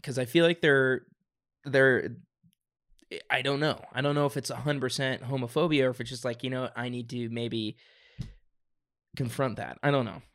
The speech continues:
I don't know. This might be getting too deep for this type of podcast, but it's just, it's an interesting, it's an interesting topic. I don't think any of my friends, fr-,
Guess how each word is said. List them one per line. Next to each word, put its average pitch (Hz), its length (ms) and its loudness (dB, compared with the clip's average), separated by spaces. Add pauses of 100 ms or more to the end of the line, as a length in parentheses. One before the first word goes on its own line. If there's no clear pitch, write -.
(340)
I 147 60 -4
don't 135 100 0
know. 107 120 -2
This 180 180 8
might 233 140 8
be 185 100 6
getting 135 240 6
too 131 160 4
deep 117 220 2
for 113 100 -2
this 113 140 0
type 113 180 0
of 107 80 -8
podcast, 107 520 -6
but 226 120 4
it's 240 80 -2
just, 311 200 4
it's 220 220 0
an 254 100 0
interesting, 240 320 -2 (100)
it's - 180 -4
an 208 80 2
interesting 190 360 0
topic. 160 400 2 (320)
I 202 80 8
don't 226 140 4
think 170 180 4
any 165 140 4
of 160 40 2
my 151 120 4
friends, 123 380 -2
fr-, - 120 -12